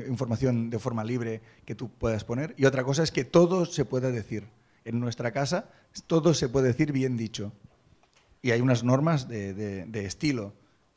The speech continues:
como entiendo que en todas partes. ¿Por qué? Porque no, no tenemos ningún interés en ir a los juzgados, ¿no?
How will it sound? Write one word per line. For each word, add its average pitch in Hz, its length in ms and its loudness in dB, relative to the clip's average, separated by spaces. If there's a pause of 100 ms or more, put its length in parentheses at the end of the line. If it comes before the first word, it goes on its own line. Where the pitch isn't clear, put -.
(140)
como 120 260 -6
entiendo 139 380 0
que 131 80 2
en 117 80 2
todas 117 220 -2
partes. 104 400 -8
¿Por 143 180 -2
qué? 165 100 0
Porque 123 280 -8
no, 139 100 -2
no 160 100 -8
tenemos 143 280 0
ningún 117 180 -4
interés 110 500 -10
en 113 140 -4
ir 113 160 -4
a 107 60 -4
los 104 160 -6
juzgados, 107 680 -10 (380)
¿no? 143 200 -14